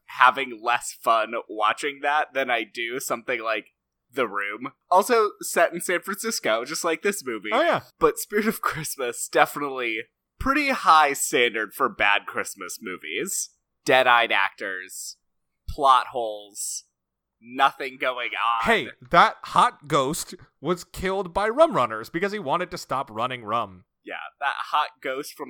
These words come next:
Speaker 1: the twenties with an incredibly modern haircut.
Speaker 2: Yeah,
Speaker 1: Yeah,
Speaker 2: that guy.
Speaker 1: okay.
Speaker 2: Well, theoretically, he could get a haircut when he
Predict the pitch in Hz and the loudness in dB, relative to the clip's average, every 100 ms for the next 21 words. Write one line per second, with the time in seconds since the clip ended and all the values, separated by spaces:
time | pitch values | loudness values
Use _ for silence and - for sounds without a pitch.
0 | 117 - - 117 120 120 127 131 - 120 | -16 -12 -6 -6 -6 -10 -12 -16 -14 -14
1 | 117 123 - - 131 110 113 120 117 110 | -14 -12 -14 -8 -6 -6 -8 -14 -10 -8
2 | 101 110 117 120 117 120 131 131 - - | -8 -8 -14 -10 -10 -6 -6 -6 -8 -4
3 | 320 175 285 440 135 110 104 85 85 _ | -4 0 -2 -2 -4 -4 -6 -14 -16 _
4 | _ _ _ _ _ - 208 247 - 294 | _ _ _ _ _ 0 2 2 -2 -4
5 | 320 196 202 170 175 175 185 143 135 143 | -4 -4 -8 -10 -10 -8 -10 -6 -6 -4
6 | 120 139 - 117 _ 123 123 131 123 113 | -6 -8 -8 -14 _ -16 -10 -8 -8 -10